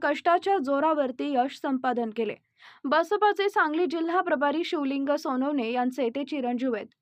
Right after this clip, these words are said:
प्रतीकराज यांचे वडील हे व्यावसायिक व उत्तम शेतकरी, सामाजिक कार्यासाठी प्रसिद्ध आहेत. त्यांच्या पाठबळामुळं व कुटुंबाच्या साथीनं, जिद्दीच्या व ध्येयाच्या जोरावरती हे यश संपादन केलंय.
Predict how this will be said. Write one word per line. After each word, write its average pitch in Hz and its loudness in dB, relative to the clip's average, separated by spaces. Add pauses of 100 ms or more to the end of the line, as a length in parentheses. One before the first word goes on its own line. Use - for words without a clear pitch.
(320)
प्रतीकराज 370 2
यांचे 285 -2
वडील 269 0 (120)
हे 294 0
व्यावसायिक 311 0
व 349 4
उत्तम 294 0
शेतकरी, 285 -2 (320)
सामाजिक 370 4
कार्यासाठी 294 2
प्रसिद्ध 262 -4
आहेत. - -2 (520)
त्यांच्या 294 2
पाठबळामुळं 277 2
व 311 -2
कुटुंबाच्या 294 -2
साथीनं, 277 -2 (100)
जिद्दीच्या 262 -2
व 294 0
ध्येयाच्या 285 0
जोरावरती 269 -2 (320)
हे 320 2
यश 311 0 (100)
संपादन 247 -2
केलंय. 226 -6